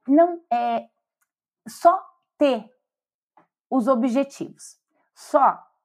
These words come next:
pedir pras universidades colocarem isso de-, como temas, é, de discussão dentro do ambiente acadêmico.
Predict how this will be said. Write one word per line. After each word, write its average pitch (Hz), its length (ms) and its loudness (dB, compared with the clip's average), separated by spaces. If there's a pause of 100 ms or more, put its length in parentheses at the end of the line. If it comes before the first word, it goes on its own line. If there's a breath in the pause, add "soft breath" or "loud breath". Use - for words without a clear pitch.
(560)
pedir 262 340 2
pras 254 200 -4
universidades 233 760 0
colocarem 254 800 0
isso 269 180 -8
de-, 247 280 -4
como 254 240 0
temas, 247 640 0 (440 soft breath)
é, 214 360 4
de 208 100 -4
discussão 233 640 -4
dentro 240 300 -4
do 214 60 -2
ambiente 233 280 -4
acadêmico. 208 680 -4